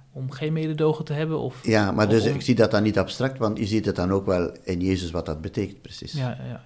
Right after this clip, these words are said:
Speaker 2: Ja, dus
Speaker 1: ja.
Speaker 2: daar zie je heel concreet, en dat voed je dan vanuit het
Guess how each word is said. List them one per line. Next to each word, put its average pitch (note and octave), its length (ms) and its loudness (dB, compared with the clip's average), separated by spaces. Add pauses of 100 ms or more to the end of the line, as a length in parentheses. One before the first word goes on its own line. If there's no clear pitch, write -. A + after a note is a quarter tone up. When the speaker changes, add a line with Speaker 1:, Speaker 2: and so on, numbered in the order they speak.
Speaker 2:
Ja, E2+ 280 -8
dus - 140 -10
Speaker 1:
ja. - 60 -10
Speaker 2:
daar E2+ 140 -6
zie F2+ 180 -4
je E2+ 60 0
heel F2+ 140 -2
concreet, F#2+ 560 -4 (200)
en E2 140 -8
dat - 180 -8
voed F#2+ 180 -8
je F#2 80 -4
dan E2 240 -2
vanuit E2 300 -4
het D#2+ 100 -10